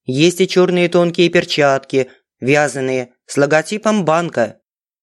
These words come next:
"Мы только пока не успели проверить всю её верхнюю одежду на следы крови", призналась Лика.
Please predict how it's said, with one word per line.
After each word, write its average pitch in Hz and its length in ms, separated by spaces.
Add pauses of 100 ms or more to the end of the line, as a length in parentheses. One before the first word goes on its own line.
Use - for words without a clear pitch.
(560)
"Мы 175 120
только 175 280
пока 180 280
не 190 120
успели 185 380
проверить 175 600
всю - 200
её 175 340
верхнюю 180 480
одежду 170 560 (140)
на 180 100
следы 180 360
крови", 143 580 (380)
призналась 165 600
Лика. 127 460